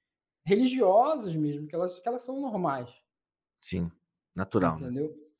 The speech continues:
Speaker 1: Então, a, é, é, é aquela coisa. Eu acho que a gente acaba, a ilusão é a romantização do como acontece.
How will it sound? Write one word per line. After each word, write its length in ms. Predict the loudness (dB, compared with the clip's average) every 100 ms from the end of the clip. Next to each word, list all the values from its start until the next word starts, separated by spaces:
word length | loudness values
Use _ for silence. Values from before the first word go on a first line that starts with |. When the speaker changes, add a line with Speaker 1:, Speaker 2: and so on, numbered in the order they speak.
| _ _
Speaker 1:
Então, 440 | -6 -4 -2 0 2
a, 140 | 0
é, 440 | -4 -6 -6 -6 -8
é, 160 | -8 -10
é 40 |
aquela 260 | -4 -2 0
coisa. 340 | 2 2 2
Eu 180 | 0 0
acho 200 | 0 -2
que 140 | -2
a 220 | -2 -2 -6
gente 240 | -6 -8
acaba, 720 | -8 -4 -4 0 0 0 -4 -12 _ _
a 120 | 2
ilusão 760 | 2 4 2 0 0 0 0 -4
é 80 | -2
a 120 | 0 0
romantização 920 | 2 2 2 0 -2 -2 -2 -6 -6
do 100 | -6
como 220 | -6 -6
acontece. 680 | -6 -8 -6 -4 -4 -8 -18